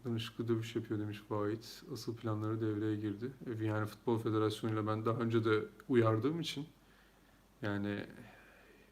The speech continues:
hep ben demiştim demeyi sevmiyorum ama bu herhalde onları ilk istifaya de-, davet eden, burada iki senedir yaptığı yayınlarda, e, herhalde bendim.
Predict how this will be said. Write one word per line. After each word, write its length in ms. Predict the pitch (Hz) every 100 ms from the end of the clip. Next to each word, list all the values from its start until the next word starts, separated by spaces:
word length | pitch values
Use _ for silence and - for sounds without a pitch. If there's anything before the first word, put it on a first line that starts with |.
| - - _ - _ _ -
hep 260 | 147 143 143
ben 220 | 135 123
demiştim 460 | 127 135 - 139
demeyi 320 | 131 135 139 139
sevmiyorum 560 | - 139 151 123 131
ama 300 | 160 143 151 - - - _ _ _ _ -
bu 300 | 120 - 131
herhalde 600 | 123 117 117 117 117 110 - - - - - - -
onları 340 | 120 123 120
ilk 240 | 123 120 131
istifaya 540 | - 123 - 117 120
de-, 240 | 120 120 123 -
davet 360 | 120 117 120 120
eden, 320 | 117 117 120
burada 380 | 113 117 117 117
iki 220 | - 123
senedir 560 | 117 117 113 117 113 - - - - - - - - _ - -
yaptığı 340 | 123 113 -
yayınlarda, 800 | 117 117 113 113 113 110 123 135 - - - - - - -
e, 320 | 110 107 107 120
herhalde 640 | 117 110 107 127 - 135
bendim. 380 | 127 123 117 123